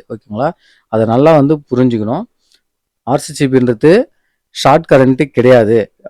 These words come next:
அதாவது பாத்தீங்கன்னா, ஷார்ட் கரண்ட்னா ஒரு ரெண்டு ஒயர் ஒண்ணா டச் ஆகும்போது ட்ரிப் ஆகவே ஆகாது. ஓகேங்களா? எம் சி பி தான் வந்து பாத்தீங்கன்னா, ஒரு ஒயர் ஷார்ட் ஆகும்போது ட்ரிப் ஆகும். ஓகேங்களா? ஆர் சி சி பி பொறுத்த வரைக்கும்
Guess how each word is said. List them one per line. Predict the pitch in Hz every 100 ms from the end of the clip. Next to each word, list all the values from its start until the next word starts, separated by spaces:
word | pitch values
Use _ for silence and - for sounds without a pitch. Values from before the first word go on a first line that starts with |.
| _
அதாவது | - 117 123 123
பாத்தீங்கன்னா, | 113 123 175
ஷார்ட் | - 139 139
கரண்ட்னா | 131 127 123 180 160 139
ஒரு | 123
ரெண்டு | 127 131
ஒயர் | 131 170 - - _ _
ஒண்ணா | 131 131 143 -
டச் | 110 160
ஆகும்போது | 139 120 127 143
ட்ரிப் | 131 - 135
ஆகவே | 113 117 117 147
ஆகாது. | 107 95 - -
ஓகேங்களா? | 104 107 101 147 - - - - -
எம் | 127 151
சி | 214
பி | 175 147
தான் | 165 147
வந்து | 127
பாத்தீங்கன்னா, | 117 110 147 240 _ _ -
ஒரு | 120 117 117
ஒயர் | 139 196
ஷார்ட் | - 151 156 151
ஆகும்போது | 127 113 113 165 208
ட்ரிப் | 143 127 135
ஆகும். | 113 98 - -
ஓகேங்களா? | 113 113 120 170 _ _ _ -
ஆர் | 185 196
சி |
சி | 202
பி | 175
பொறுத்த | 165 160 156
வரைக்கும் | 156 151 214